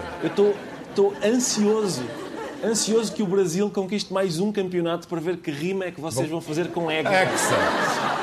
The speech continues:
Speaker 2: Prepare-se, prepare-se.
Speaker 1: Sim.
Speaker 2: A criatividade do brasileiro é uma loucura.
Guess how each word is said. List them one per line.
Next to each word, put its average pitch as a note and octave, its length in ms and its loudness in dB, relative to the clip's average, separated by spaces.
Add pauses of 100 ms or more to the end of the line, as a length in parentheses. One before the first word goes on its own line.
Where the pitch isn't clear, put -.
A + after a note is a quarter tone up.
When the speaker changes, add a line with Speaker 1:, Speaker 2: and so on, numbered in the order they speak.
(260)
Speaker 2:
Prepare-se, G3 880 4
prepare-se. D#3+ 520 2
Speaker 1:
Sim. D3+ 60 2
Speaker 2:
A C3+ 40 0
criatividade D3 800 2
do B2+ 100 -2
brasileiro B2 680 -2
é - 20 -6
uma C#3 200 -4
loucura. G2+ 480 -2